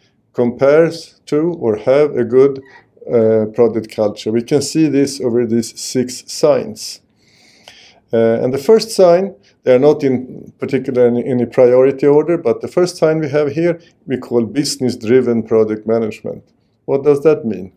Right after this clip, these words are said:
Well, it's actually especially about product portfolio management. So an organization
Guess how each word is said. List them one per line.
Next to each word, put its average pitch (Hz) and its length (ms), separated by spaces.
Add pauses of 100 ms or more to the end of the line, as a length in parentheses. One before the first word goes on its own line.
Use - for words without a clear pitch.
Well, 110 260
it's 123 160
actually 139 560
especially 127 500
about 113 280 (200)
product 120 460
portfolio 123 560
management. 98 640 (640)
So - 160
an 123 80
organization 135 1040